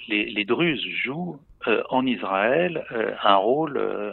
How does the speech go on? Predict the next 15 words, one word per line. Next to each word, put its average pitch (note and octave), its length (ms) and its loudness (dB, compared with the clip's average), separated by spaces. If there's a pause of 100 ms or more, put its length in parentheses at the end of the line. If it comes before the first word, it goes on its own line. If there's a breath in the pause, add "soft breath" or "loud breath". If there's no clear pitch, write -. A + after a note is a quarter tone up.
un F#2 60 -10
rôle G#2 240 -4
particulier A#2+ 960 -2
et G2 80 -4
très, A#2+ 440 -2
euh, G2 200 0 (1120 loud breath)
très, C#3+ 580 2 (240)
très - 220 -2
important. G#2+ 720 -2 (240)
Euh, G#2+ 400 0 (380)
en B2 120 2
fait, F3 320 6 (500)
c'est D3 200 0
une C#3+ 80 -4
communauté C3 720 0